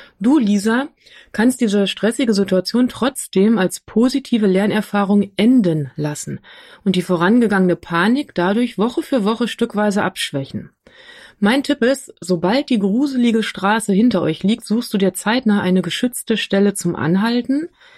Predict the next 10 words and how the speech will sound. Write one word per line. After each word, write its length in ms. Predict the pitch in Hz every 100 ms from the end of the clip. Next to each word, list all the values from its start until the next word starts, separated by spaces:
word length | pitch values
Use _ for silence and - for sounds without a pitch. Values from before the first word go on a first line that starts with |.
| - - -
an 140 | 196
der 120 | 185
Misha 300 | 185 254 247
die 140 | 190 175
Reize 440 | 170 247 262 226
der 120 | 190
Straße 580 | - - 175 185 247 233
noch 160 | 214 196
moderat 640 | 202 196 180 202 233 202
mitbekommt. 840 | 208 214 - 147 - 131 -